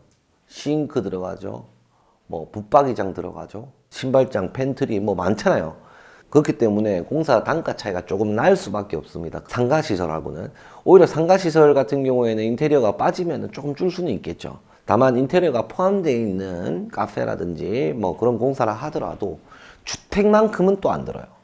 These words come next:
근데 뭐, 스테이라든지 풀빌라라든지 또 그러면 이제 집처럼 들어갈 건 또 다 들어가야 돼요. 그래서 이제 금액 차이는 있는데, 아무튼, 어, 상가와 주택의 차이는 좀 있다라고 보시면 되고,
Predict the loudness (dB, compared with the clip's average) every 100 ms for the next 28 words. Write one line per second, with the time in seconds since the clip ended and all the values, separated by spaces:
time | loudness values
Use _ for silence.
0 | -2 4 6 6 2 -10 0 2 2 0
1 | -4 -8 -12 -16 -20 -20 _ _ _ 2
2 | 2 4 2 0 -2 -4 -6 -10 -12 -14
3 | -16 -20 -20 _ -2 4 6 6 2 -2
4 | -6 -4 0 0 2 0 0 -2 -4 -6
5 | -8 -10 -12 -14 -20 -20 _ _ _ _
6 | -6 -2 0 0 0 0 0 -2 -4 -4
7 | -8 -6 -8 -6 -6 -6 0 2 2 0
8 | -14 -18 -10 -6 -6 -8 -2 0 4 4
9 | 4 0 -4 -4 -2 -2 -4 -4 -6 -4
10 | -6 -8 -10 -10 -10 -10 -12 -12 -12 -12
11 | -12 -14 -14 -10 -12